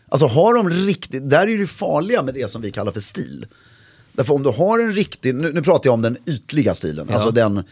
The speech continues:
Speaker 1: inte den in i,
Speaker 2: Nej.
Speaker 1: i huvudet. Om du har en perfekt
Speaker 2: Yta.
Speaker 1: ytlig yta,
Speaker 2: Mm.
Speaker 1: så kan du ju dölja så väldigt mycket skit med den.
Speaker 2: Ja, till en, precis, men det är en fin gräns. Den får ju, per-, ytan får inte vara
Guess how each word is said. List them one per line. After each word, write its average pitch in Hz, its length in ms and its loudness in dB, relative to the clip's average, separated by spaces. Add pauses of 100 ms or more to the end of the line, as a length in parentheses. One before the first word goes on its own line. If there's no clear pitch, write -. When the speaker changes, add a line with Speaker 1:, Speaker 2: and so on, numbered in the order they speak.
(220)
Speaker 1:
inte 135 300 0
den 117 180 2
in 107 240 -2
i, 98 260 -2 (520)
Speaker 2:
Nej. 107 340 -2
Speaker 1:
i 101 40 -4
huvudet. 104 400 -2 (440)
Om 143 140 0
du 147 60 4
har 156 200 2
en 233 100 -2
perfekt - 680 -2 (440)
Speaker 2:
Yta. 127 500 2
Speaker 1:
ytlig 135 200 0
yta, 131 460 0
Speaker 2:
Mm. 104 280 -4 (560)
Speaker 1:
så 143 400 2 (220)
kan 147 220 -2
du 143 80 -4
ju 143 60 -2
dölja 143 460 -2
så - 240 -8 (180)
väldigt 143 360 -4
mycket 139 260 -4
skit 127 200 -8
med 78 100 -12
den. - 80 -14 (600)
Speaker 2:
Ja, 156 600 4 (360)
till 156 200 2
en, 156 160 0
precis, 143 500 0
men 123 100 2
det 131 60 2
är 143 60 2
en 139 60 0
fin 131 320 0
gräns. 131 340 0
Den 131 140 2
får 147 120 0
ju, 143 60 2
per-, - 280 -2
ytan 135 340 2
får 135 120 0
inte 156 120 -2
vara 143 160 4